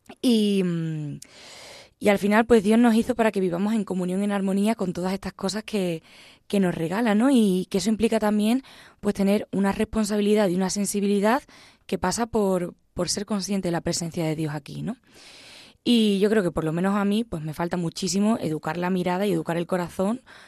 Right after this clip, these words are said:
para desarrollar como, como este sentido, ¿no? Como esta avidez. Y es como llevar ese ver a Dios en todo a la práctica de verdad y creerme y vivir al pie de la letra esto,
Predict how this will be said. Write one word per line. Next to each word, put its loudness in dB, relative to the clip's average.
para -8
desarrollar -8
como, -4
como -10
este -6
sentido, -2
¿no? -2
Como -4
esta -6
avidez. -2
Y -2
es 2
como 2
llevar 4
ese 0
ver -2
a 2
Dios -2
en -2
todo 2
a 0
la 0
práctica -2
de 4
verdad 2
y 2
creerme 2
y -4
vivir 0
al 2
pie 2
de -2
la -2
letra 0
esto, -6